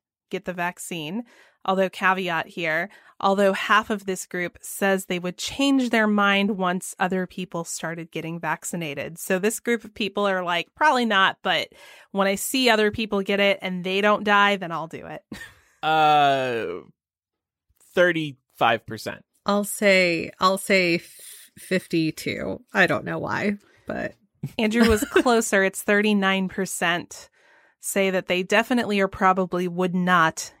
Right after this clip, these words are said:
Speaker 1: get the vaccine if it were available today. And then finally, this is like the dun, dun, dun group. This percent of U S adults do not plan to get vaccinated and are, quote, "pretty certain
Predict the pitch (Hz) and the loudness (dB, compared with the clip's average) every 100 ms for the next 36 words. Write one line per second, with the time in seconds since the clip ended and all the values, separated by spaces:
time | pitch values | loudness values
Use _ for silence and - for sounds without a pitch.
0 | - 175 175 170 170 - 185 175 170 165 | -6 -4 -2 0 -2 -2 -4 -4 -4 -4
1 | 170 170 170 156 165 156 160 165 156 156 | -2 -4 -4 -6 -4 -6 -6 -6 -4 -4
2 | - _ _ _ - 185 185 - 190 190 | -8 _ _ _ -4 0 0 2 2 2
3 | 175 165 170 180 _ _ 202 - 196 - | -2 -2 -4 -6 _ _ -6 -2 -2 0
4 | 170 170 - 160 156 170 _ _ _ _ | 0 -2 -6 -4 -4 -6 _ _ _ _
5 | _ _ _ 196 170 165 165 165 143 143 | _ _ _ -2 0 -4 -8 -12 -12 -12
6 | 143 202 214 208 214 214 202 202 247 - | -8 0 4 4 4 4 4 2 -2 -4
7 | 165 160 - - _ _ - - - _ | -10 -10 -12 -20 _ _ -20 -20 -20 _
8 | _ 220 - - 214 - 180 190 - - | _ 2 2 0 0 0 -2 -2 -8 -10
9 | - 190 196 196 190 - 185 170 165 - | -6 -4 0 0 0 -2 -4 -4 -4 -6
10 | - 202 202 208 233 277 - - 214 214 | -4 0 2 6 6 4 -2 -2 2 2
11 | 208 254 208 190 196 190 - 196 180 170 | 0 0 0 2 2 2 -2 -6 -6 -6
12 | 147 147 - 196 190 190 185 - 196 190 | -8 -8 -6 -4 -2 -2 -2 0 0 0
13 | - _ - 277 285 277 - 240 247 208 | -6 _ 0 2 2 0 0 0 0 -2
14 | 185 180 | -6 -8